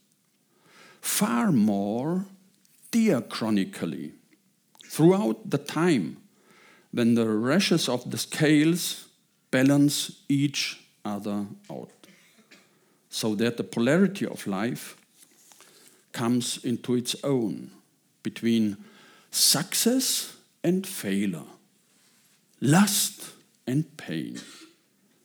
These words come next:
health and illness, happiness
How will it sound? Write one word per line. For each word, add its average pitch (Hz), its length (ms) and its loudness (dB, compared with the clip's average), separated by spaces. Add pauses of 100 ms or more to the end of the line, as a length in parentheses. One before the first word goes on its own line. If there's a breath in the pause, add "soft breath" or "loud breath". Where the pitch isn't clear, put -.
health 190 600 0 (640)
and 165 320 -2
illness, 101 680 -4 (960 soft breath)
happiness 190 920 4